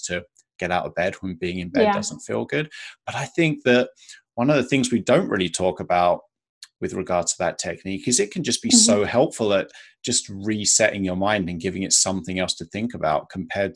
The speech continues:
Speaker 1: to
Speaker 2: Yes.
Speaker 1: being in bed in a dark room, tossing and turning, worrying about sleep.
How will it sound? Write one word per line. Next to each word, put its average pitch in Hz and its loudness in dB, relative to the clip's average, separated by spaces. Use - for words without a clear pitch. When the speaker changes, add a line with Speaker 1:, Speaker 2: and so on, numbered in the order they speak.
Speaker 1:
to 95 0
Speaker 2:
Yes. 208 4
Speaker 1:
being 107 2
in 113 4
bed 98 2
in 95 -2
a 87 -4
dark 95 0
room, 92 -2
tossing 95 0
and 95 -2
turning, 90 -4
worrying 92 2
about 90 0
sleep. 95 -2